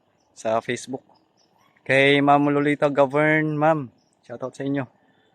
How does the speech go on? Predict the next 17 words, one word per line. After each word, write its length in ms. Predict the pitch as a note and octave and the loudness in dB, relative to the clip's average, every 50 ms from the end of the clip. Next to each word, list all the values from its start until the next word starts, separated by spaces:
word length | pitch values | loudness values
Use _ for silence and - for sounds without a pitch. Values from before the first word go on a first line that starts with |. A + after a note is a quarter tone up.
| _ _ _ _ _ _ _ _ | _ _ _ _ _ _ _ _
Ah, 920 | A#2+ A2 A2 A2+ A#2 A#2 A2+ A2+ A#2 A#2 A#2 A#2 A#2 A#2 A#2 A#2+ A#2+ A2 | -14 -10 -8 -8 -6 -6 -4 -4 -4 -4 -4 -2 -2 -2 -4 -4 -6 -6
ingat 240 | A2 A2+ A#2 A#2+ - | -8 -6 -6 -6 -6
po 80 | - A#2+ | -8 -8
palagi 400 | - B2+ A#2+ A#2+ A#2+ A#2+ B2+ - _ _ - - _ _ _ _ _ _ _ _ _ _ _ _ _ _ _ _ _ | -6 -2 0 0 -2 -2 -6 -12 _ _ -20 -20 _ _ _ _ _ _ _ _ _ _ _ _ _ _ _ _ _
sa 200 | _ - - A2 A2 A2 A2 A2+ A2+ A2+ A2+ A2+ A2+ A2+ A#2 A#2 A2+ A2+ A2+ A2+ A2+ G#2+ A#2 | _ -12 -6 -4 -4 -2 -2 -2 -2 -2 -2 -2 -2 -2 -2 -2 -2 -2 0 -2 -2 -4 -4
anumang 320 | A#2 A#2 A#2 A#2 A#2 A2+ | -6 -6 -6 -8 -8 -8
panig 360 | _ - A#2+ A#2 A#2 A#2 A2+ | _ 0 0 0 0 -2 -8
ng 360 | A2+ A2+ A2+ A#2 A#2 A#2 A#2 A#2 A#2 A#2 A2+ A2+ A#2 A#2 A#2+ B2 _ _ _ _ _ _ _ _ _ _ _ _ - | -10 -8 -6 -4 -4 -4 -6 -8 -8 -8 -8 -8 -10 -10 -12 -14 _ _ _ _ _ _ _ _ _ _ _ _ -10
mundo, 360 | A#2 A#2 A#2+ A#2+ A2+ A#2+ A#2 - _ _ _ _ - _ _ | -6 -4 -4 -4 -4 -4 -6 -6 _ _ _ _ -20 _ _
yung 160 | G#2+ G#2 G#2 | -20 -20 -20
mga 280 | G#2 G#2+ G#2 G#2 G#2 G#2 G#2 G#2 G#2 G#2 G#2 G2+ G#2 - | -18 -18 -18 -18 -18 -16 -16 -16 -16 -16 -16 -18 -18 -20
subscriber 640 | - - - _ _ - - G#2 G2+ G2+ G2+ G#2 G2+ | -20 -20 -20 _ _ -14 -10 -8 -8 -8 -8 -8 -10
natin 240 | G#2 G2+ _ - G#2+ G2+ | -10 -10 _ -14 -18 -16
dyan, 220 | G2+ G2+ G2+ G2+ G2 _ _ _ _ _ _ _ _ _ _ _ _ _ _ _ _ - - - - | -12 -12 -12 -14 -16 _ _ _ _ _ _ _ _ _ _ _ _ _ _ _ _ -20 -20 -18 -12
mga 260 | A2+ A2 A2 A2 A2 G#2+ G#2+ G#2+ G#2+ G#2+ G#2+ G#2+ G#2 G#2 G#2+ G#2 G2 | -12 -10 -8 -6 -6 -6 -6 -6 -6 -4 -4 -4 -6 -6 -6 -8 -8
viewers 320 | G2+ A2+ A#2 A#2 A#2+ - - | -6 -6 -4 -4 -4 -6 -2
natin. 320 | B2+ B2 B2 - B2+ B2 | -2 -2 -2 -2 -6 -12